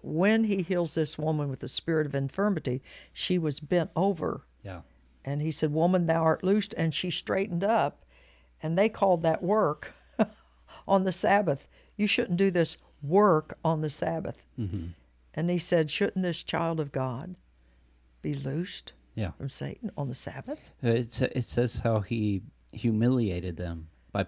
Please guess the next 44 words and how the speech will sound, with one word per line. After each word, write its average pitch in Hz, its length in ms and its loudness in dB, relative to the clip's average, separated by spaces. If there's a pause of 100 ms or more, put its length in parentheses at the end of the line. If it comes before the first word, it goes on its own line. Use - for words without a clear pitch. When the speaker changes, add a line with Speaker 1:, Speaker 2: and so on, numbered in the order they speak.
(140)
Speaker 2:
pointing 113 220 4
out 107 220 4
that 104 160 0
they 107 160 4
helped 107 340 -2
their 95 180 -6 (260)
donkeys 104 840 -4 (180)
Speaker 1:
Yes. 196 360 2
Speaker 2:
and 110 80 4
their 110 120 4
kids 127 440 0
on 101 180 -2
the 95 80 -6
Sabbath. 107 500 0 (100)
Speaker 1:
But 175 220 0
Speaker 2:
Why 202 180 6
Speaker 1:
not 123 80 0
this 214 240 2
woman 196 360 2
Speaker 2:
why 127 100 6
Speaker 1:
that's 143 100 8
Speaker 2:
wouldn't 139 220 4
I 135 100 6
help 135 220 4
this 127 220 0
woman? 127 520 -2
She's 117 240 -2
a, 107 100 -4 (160)
she's 127 240 0
a 123 80 4
daughter 123 440 2
of 107 120 0
Abraham. 98 560 -2
Speaker 1:
Yep, 208 220 0 (460)
yep. 156 200 -4 (320)
Speaker 2:
Uh, 98 40 -10
and 107 260 0
it 123 140 2
says 135 220 2
the 127 100 0
crowds 135 460 2
cheered 139 400 -4
for 92 280 -10
it. - 100 -16